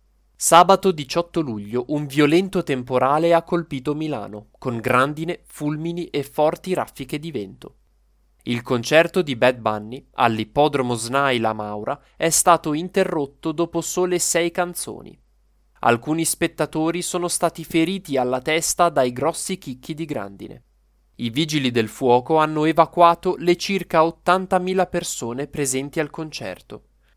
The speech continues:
I feriti sono stati soccorsi dal centodiciotto. La società Live Nation, organizzatrice dell'evento, ha comunicato che il concerto non sarà recuperato.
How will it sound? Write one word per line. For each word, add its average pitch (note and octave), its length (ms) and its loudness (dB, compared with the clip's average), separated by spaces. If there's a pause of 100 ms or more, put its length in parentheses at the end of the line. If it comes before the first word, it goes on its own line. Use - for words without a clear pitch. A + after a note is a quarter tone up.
(520)
I A#2+ 100 -8
feriti D3+ 540 0
sono E3+ 260 -2
stati E3 380 0
soccorsi C#3 760 -6
dal A#2+ 200 2
centodiciotto. - 920 -10 (640)
La B2 140 4
società D#3 560 6
Live C#3 320 6
Nation, A#2 440 -8 (200)
organizzatrice B2 960 -2
dell'evento, A2 720 -4 (160)
ha D3+ 180 4
comunicato F#3 800 0
che C3 140 -6
il B2+ 160 -2
concerto C#3 640 -8
non C#3 300 -6
sarà C#3+ 340 2
recuperato. C#3 840 -8